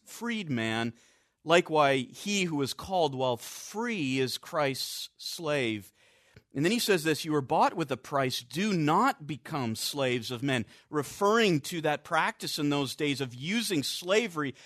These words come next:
as a way to pay off debts. And then he says, "Brethren, each one is to remain with God in that condition in which he was called." Now, in light of this, we come,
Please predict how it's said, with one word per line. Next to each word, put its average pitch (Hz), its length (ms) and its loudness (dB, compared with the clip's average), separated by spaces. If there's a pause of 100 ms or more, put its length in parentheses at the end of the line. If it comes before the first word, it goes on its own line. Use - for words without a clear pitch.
(120)
as 156 140 0
a 160 60 2
way 160 180 0
to 147 80 2
pay 180 300 -4
off 131 320 -2
debts. - 680 -2 (800)
And 117 80 -10
then 127 80 -4
he 135 60 -2
says, 127 280 -2
"Brethren, 127 640 0 (100)
each 143 260 -10
one 135 260 -2
is 120 160 -4
to 127 120 -12
remain 127 580 0 (500)
with 127 220 -8
God 127 560 6 (600)
in 127 140 -2
that 123 180 0
condition 113 640 -2 (500)
in 117 160 -4
which 113 200 -6
he 113 100 -10
was 104 180 -10
called." 98 640 -10 (1120)
Now, 151 220 2
in 160 80 2
light 165 220 6
of 143 100 0
this, 123 260 -2
we 139 120 -4
come, 160 420 0